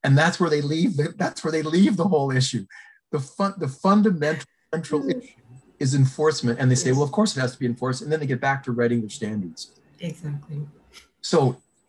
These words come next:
Speaker 1: where it could be helpful, Wendy, i-, is, is if, if, if, uh, Canada, if the federal government was to say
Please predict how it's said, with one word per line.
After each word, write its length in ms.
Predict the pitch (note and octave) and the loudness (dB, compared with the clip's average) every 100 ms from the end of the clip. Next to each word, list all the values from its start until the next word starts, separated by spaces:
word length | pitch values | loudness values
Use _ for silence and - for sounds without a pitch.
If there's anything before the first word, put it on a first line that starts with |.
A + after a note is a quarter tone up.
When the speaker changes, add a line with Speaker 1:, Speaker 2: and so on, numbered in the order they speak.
| _ - - | _ -18 -2
Speaker 1:
where 360 | D3+ F#3 A#3+ | 2 6 4
it 100 | G#3 | 2
could 280 | - F3+ C#3+ | 0 2 4
be 120 | B2+ | 2
helpful, 480 | G2+ G#2+ G2+ - G2+ | 2 -2 -4 -6 -6
Wendy, 340 | F#2+ F2+ - _ _ _ _ _ _ _ _ _ _ _ _ _ _ _ _ | -8 -10 -20 _ _ _ _ _ _ _ _ _ _ _ _ _ _ _ _
i-, 140 | - - | -12 -2
is, 380 | D3+ D#3 C3 - - _ _ _ _ | 0 0 -2 -8 -20 _ _ _ _
is 180 | E3 C3+ | 2 4
if, 280 | D#3+ C3+ - - | 2 -2 -6 0
if, 360 | E3+ A#3 - - _ _ _ _ _ _ - | 2 2 -2 -20 _ _ _ _ _ _ 0
if, 260 | E3+ G#3+ - - _ - | 0 0 -4 -20 _ -12
uh, 160 | A#2 - | -12 -10
Canada, 600 | - - C#3 A2+ - - _ _ _ _ _ _ - | -8 -2 2 2 -2 -14 _ _ _ _ _ _ -4
if 160 | D3+ - | -2 0
the 100 | A3 | -2
federal 380 | - D#3 D#3 | 0 0 0
government 640 | C#3 B2+ A#2+ A2 - - - _ _ _ _ _ - | 0 0 0 -2 -10 -16 -20 _ _ _ _ _ -6
was 260 | B2 C3+ - | -2 0 -2
to 100 | A#2 | -6
say 520 | - B2 G2 F#2+ | -4 -4 -6 -10